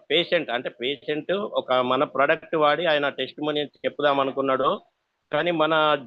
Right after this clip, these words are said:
Zoom on అయిన వన్ మినిట్ లోపే థౌజండ్ అయిపోయేసరికి చాలా మంది నిరాశ చెంది,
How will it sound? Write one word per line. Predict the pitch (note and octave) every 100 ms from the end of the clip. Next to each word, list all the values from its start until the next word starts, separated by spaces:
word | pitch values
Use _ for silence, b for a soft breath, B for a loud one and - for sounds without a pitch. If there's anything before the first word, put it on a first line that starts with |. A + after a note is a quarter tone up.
| B2
Zoom | F3 G3+
on | D#3+ C3+ D#3 F3 F3+
అయిన | E3+ F3+ F3+ F3 E3+ A#2+
వన్ | C#3+ F#3
మినిట్ | G3 G3+ F#3+ -
లోపే | F#3 F3 F#3+
థౌజండ్ | G3 D#3 E3 F3
అయిపోయేసరికి | D#3+ D#3 D#3+ D#3+ D#3 D3+ F3 F#3 D3+ -
చాలా | C#3+ D3
మంది | D3 C3+
నిరాశ | B2 C3 C#3 C3+ C3
చెంది, | C3 B2+ E3+ G3